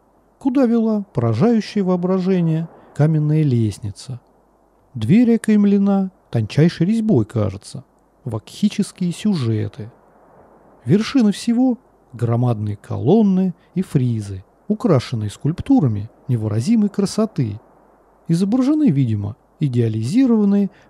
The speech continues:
пасторальные сцены и шествия жрецов и жриц, несущих странные ритуальные предметы, поклоняясь сияющему богу.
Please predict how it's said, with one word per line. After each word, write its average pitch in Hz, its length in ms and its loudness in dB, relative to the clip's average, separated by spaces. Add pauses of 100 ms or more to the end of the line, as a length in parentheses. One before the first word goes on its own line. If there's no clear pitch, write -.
пасторальные 170 720 0
сцены 123 640 -2 (100)
и 151 60 -2
шествия 117 500 -2
жрецов 143 480 -4
и 240 40 0
жриц, 170 500 -2 (320)
несущих 269 520 0
странные 196 500 2
ритуальные 120 520 0
предметы, 127 720 -2 (520)
поклоняясь 113 800 -2
сияющему 143 800 0
богу. 113 540 -2